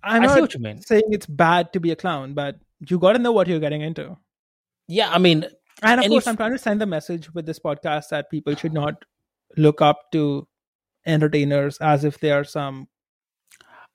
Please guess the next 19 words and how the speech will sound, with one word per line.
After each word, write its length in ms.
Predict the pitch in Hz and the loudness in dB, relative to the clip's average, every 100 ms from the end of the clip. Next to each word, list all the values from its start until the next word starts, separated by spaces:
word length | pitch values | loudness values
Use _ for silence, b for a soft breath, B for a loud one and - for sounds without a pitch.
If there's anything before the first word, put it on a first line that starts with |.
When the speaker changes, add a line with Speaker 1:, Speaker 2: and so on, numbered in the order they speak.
| _ _ | _ _
Speaker 1:
heavenly 640 | 190 175 175 170 165 156 _ | 2 2 2 0 -2 -4 _
deity 360 | - 156 151 156 | -4 -2 -2 -6
or 60 | 147 | -6
something. 360 | 160 147 147 | -8 -10 -10
They're 140 | 147 151 | -8 -6
clowns. 520 | 180 160 135 131 - _ | -4 -4 -4 -10 -20 _
Like, 140 | 143 - _ _ _ _ _ 170 - 165 | -16 -16 _ _ _ _ _ -20 -8 2
know 220 | 165 185 | 4 6
Speaker 2:
I 60 | |
don't 80 | 175 | 4
Speaker 1:
that. 100 | 143 | 0
Like, 120 | 139 - _ _ _ - | -6 -14 _ _ _ -10
if 180 | 165 - | -10 -6
you, 60 | |
before 320 | 160 165 170 165 | -4 0 2 2
you 140 | 160 | 2
worship 400 | 151 147 - 156 | 0 0 -2 -8
someone, 420 | 151 147 151 160 | -8 -8 -8 -10
like 120 | - | -14